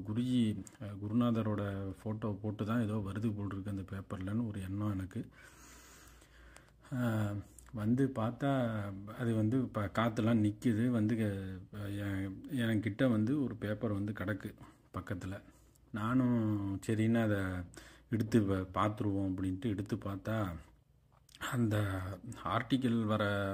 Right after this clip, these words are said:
அந்த பேஜ், ஆக்சுவலா அந்த ரெண்டு பக்கம் பேஜ் பறந்து வந்திருக்கு.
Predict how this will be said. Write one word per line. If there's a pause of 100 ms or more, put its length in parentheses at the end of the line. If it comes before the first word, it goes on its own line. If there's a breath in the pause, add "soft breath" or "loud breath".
(140)
அந்த
பேஜ்,
ஆக்சுவலா
அந்த
ரெண்டு
பக்கம்
பேஜ்
பறந்து
வந்திருக்கு.